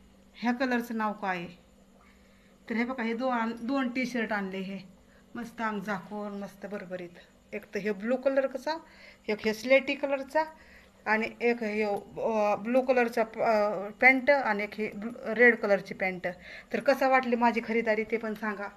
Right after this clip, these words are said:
हं? छानपैकी भेटू आपण आता मस्तपैकी पुढच्या व्हिडिओमध्ये, कारण पोरं पण नाही आलेली. हो का, स्वयंपाक पण चालू आहे बघा, गॅस दिसत असेल तुम्हाला बारीक चाललाय बघा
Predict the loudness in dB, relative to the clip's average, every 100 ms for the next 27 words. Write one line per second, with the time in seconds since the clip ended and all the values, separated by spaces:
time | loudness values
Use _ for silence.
0 | -18 -20 _ _ -2 2 2 -2 -20 -20
1 | -20 -20 -20 -18 -6 -4 -4 -4 -6 -6
2 | -10 -12 -20 -20 -6 -2 -2 -2 -4 -4
3 | -4 -4 -4 -8 -8 -4 -4 -4 -10 -10
4 | -20 -16 -10 -10 -10 -14 -20 -20 -20 -12
5 | -4 -2 0 0 0 0 0 -2 -2 -2
6 | -2 -2 -2 -2 -2 -4 -2 -2 -2 -2
7 | -2 -2 -4 -4 -4 -4 -8 -10 -6 -6
8 | -4 -4 -4 0 0 0 -6 -2 -2 -2
9 | -4 -2 -2 2 2 2 2 0 -2 -2
10 | 2 2 0 -2